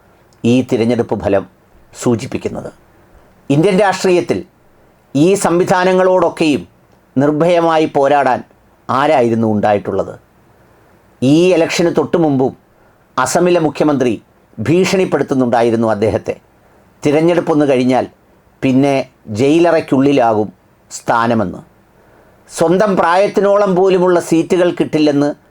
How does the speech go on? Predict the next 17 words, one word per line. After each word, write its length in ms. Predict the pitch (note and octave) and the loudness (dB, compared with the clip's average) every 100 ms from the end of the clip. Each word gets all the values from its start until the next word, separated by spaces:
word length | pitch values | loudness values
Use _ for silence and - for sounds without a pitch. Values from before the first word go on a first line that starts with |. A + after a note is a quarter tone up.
| _ _ - | _ _ -2
പരിഹസിക്കുന്നുണ്ടായിരുന്നു 1160 | C#3 D#3+ D#3+ - D#3+ D3+ B2 A2+ A2 G2+ G2 F#2 _ _ _ | 0 2 0 -2 -2 0 0 2 0 0 -4 -8 _ _ _
പലപ്പോഴും. 540 | - B2 A2+ A2 F#2 F2 _ _ _ _ _ _ _ | -2 0 0 -2 -2 -6 _ _ _ _ _ _ _
വയനാട്ടിൽ 500 | A#2+ C#3 E3+ F3+ F#3 | 0 2 2 2 2
നിന്ന് 140 | F3+ F3 | 2 2
മത്സരിച്ചപ്പോൾ 680 | D#3+ C#3+ E3+ D3 E3 B2 A2+ - _ _ _ - | 0 0 -2 -2 -2 -2 -2 -4 _ _ _ -2
ഒരു 140 | C3+ C#3+ | -2 0
പ്രതിപക്ഷ 500 | C#3 D3+ D#3 - E3+ D3 - B2 | 0 2 0 0 -2 -2 -2 -2
ബഹുമാനം 460 | A2+ D3 D#3 E3 D#3+ | 0 0 2 0 0
പോലും 240 | D3+ D3 C3+ | 0 2 0
നൽകിയില്ല 440 | B2 A#2+ A#2+ F#2+ F#2 - _ _ - | 0 0 0 0 -2 -6 _ _ -6
അദ്ദേഹത്തിന്. 540 | A2 A#2 A2 - E2+ - _ _ _ _ _ _ - | -2 0 -2 -4 -10 -12 _ _ _ _ _ _ -6
സ്വന്തം 380 | - C#3 D3+ E3+ | -2 0 0 0
പാർട്ടിക്കാരായ 640 | E3 D#3 F3 E3+ E3 D#3 D3+ C#3 | 0 0 -2 0 2 2 2 2
ആളുകളും 340 | C3+ C3+ A#2 - - _ _ _ | 2 2 0 -8 -20 _ _ _
പല 140 | C#3+ D3+ D#3 | 0 0 0
സന്ദർഭങ്ങളിലും 640 | C#3+ C#3 C3 C3 B2+ A#2+ F#2+ _ - | 0 0 0 2 0 -2 -6 _ -6
അദ്ദേഹത്തെ 460 | A#2+ B2+ C3 A#2+ A#2+ | -2 0 0 0 -2